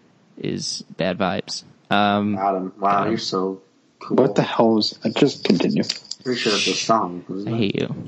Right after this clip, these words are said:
Speaker 1: It was not a song.
Speaker 2: Sounds like a song.
Speaker 1: Uh, but I can feel it coming in the air tonight, so. Oh, Lord.
Speaker 2: Song.
Speaker 1: Uh, so yeah, Mission Impossible.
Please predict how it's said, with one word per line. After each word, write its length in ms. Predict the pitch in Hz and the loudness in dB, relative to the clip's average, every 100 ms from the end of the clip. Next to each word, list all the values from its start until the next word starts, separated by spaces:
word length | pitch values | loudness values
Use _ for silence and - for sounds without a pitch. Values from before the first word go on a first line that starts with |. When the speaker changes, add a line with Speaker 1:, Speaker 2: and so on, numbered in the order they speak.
| - - - - _ - _ _ - - | -14 -20 -20 -20 _ -20 _ _ -12 0
Speaker 1:
It 80 | 127 | 2
was 120 | 117 | 4
not 180 | 110 95 | 4 2
a 40 | |
song. 560 | - - 101 - - - - - - - - | 2 0 0 -4 -12 -16 -20 -20 -20 -18 -8
Speaker 2:
Sounds 220 | 98 90 | -6 -6
like 140 | 87 | -8
a 20 | - | -10
song. 340 | - - 113 - - - _ _ - | -10 -8 -10 -14 -20 -20 _ _ -10
Speaker 1:
Uh, 100 | - - - | -10 -4 2
but 100 | 110 | 4
I 100 | 113 | 4
can 220 | 127 127 | 2 4
feel 240 | 127 113 | 4 4
it 60 | 104 | 4
coming 280 | 120 107 101 | 4 4 4
in 80 | |
the 140 | 98 98 | 4 4
air 80 | 92 | 2
tonight, 340 | 90 90 - - | 0 -2 -6 -6
so. 340 | - 85 - - - - _ - | -2 -2 -2 -8 -18 -20 _ 0
Oh, 80 | 110 | 2
Lord. 260 | 87 - 110 | 2 0 -2
Speaker 2:
Song. 280 | - - - _ _ _ _ - - - - | -4 -10 -10 _ _ _ _ -20 -20 -8 2
Speaker 1:
Uh, 340 | 113 110 107 - _ _ _ _ _ _ | 4 6 4 -2 _ _ _ _ _ _
so 140 | - 180 | 4 6
yeah, 180 | 196 - - - | 6 2 -12 0
Mission 240 | 127 - | 0 4
Impossible. 380 | 151 156 - 101 | 4 4 4 0